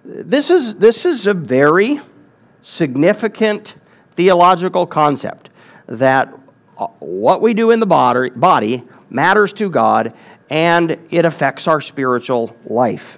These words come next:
and our, and a, a, a spiritual life that is deepening i-, and growing will work itself out, uh,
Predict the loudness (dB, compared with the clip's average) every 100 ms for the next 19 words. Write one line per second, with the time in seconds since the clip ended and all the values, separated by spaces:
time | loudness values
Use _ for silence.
0 | -6 -2 2 4 4 0 -8 -20 _ -6
1 | 0 2 2 0 -6 _ _ _ -10 -10
2 | -8 -8 -8 -10 -4 2 2 2 0 2
3 | 2 2 -2 0 2 2 0 -2 -2 -6
4 | -14 _ _ _ _ -20 -12 -2 0 0
5 | 0 -2 -6 -8 -16 -20 -8 -6 -6 -4
6 | 0 0 -2 0 2 2 0 -2 -6 -14
7 | _ _ -4 2 2 2 0 -2 -2 0
8 | 0 0 0 -2 -4 -14 _ _ _ _
9 | -10 -4 -2